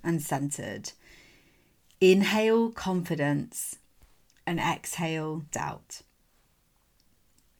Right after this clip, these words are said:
Feel your body becoming lighter with each breath, releasing tension from your shoulders, your arms, your legs. Just loosening your jaw.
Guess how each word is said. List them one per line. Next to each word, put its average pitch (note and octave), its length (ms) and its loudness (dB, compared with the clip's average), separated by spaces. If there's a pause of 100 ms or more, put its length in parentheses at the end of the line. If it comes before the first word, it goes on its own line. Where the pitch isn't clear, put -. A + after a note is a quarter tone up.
Feel A3 460 4
your A3+ 180 6
body F3 540 2
becoming F3+ 520 -2
lighter D#3+ 680 0
with D#3 300 -8
each - 480 -4
breath, C#3 500 -8 (920)
releasing F#3+ 420 2
tension G#3+ 500 -2
from A3 160 -4
your A#3+ 80 4
shoulders, F#3+ 1000 0 (240)
your G3 340 -6
arms, F3 880 -2 (300)
your F#3 220 0
legs. D#3 720 2 (1500)
Just A#3 260 -2
loosening A#3 520 4
your A#3+ 100 2
jaw. E3+ 600 -2